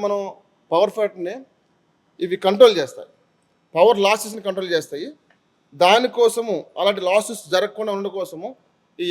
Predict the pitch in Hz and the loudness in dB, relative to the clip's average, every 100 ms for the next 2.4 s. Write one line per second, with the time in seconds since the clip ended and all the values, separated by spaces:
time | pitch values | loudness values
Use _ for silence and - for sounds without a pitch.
0 | 196 214 226 - 208 202 190 190 165 165 | 0 2 0 0 -4 -4 -4 -4 -4 -4
1 | 165 170 180 175 170 214 269 _ _ _ | -6 -8 -10 -12 -14 -20 -20 _ _ _
2 | 170 190 202 220 | -2 2 4 4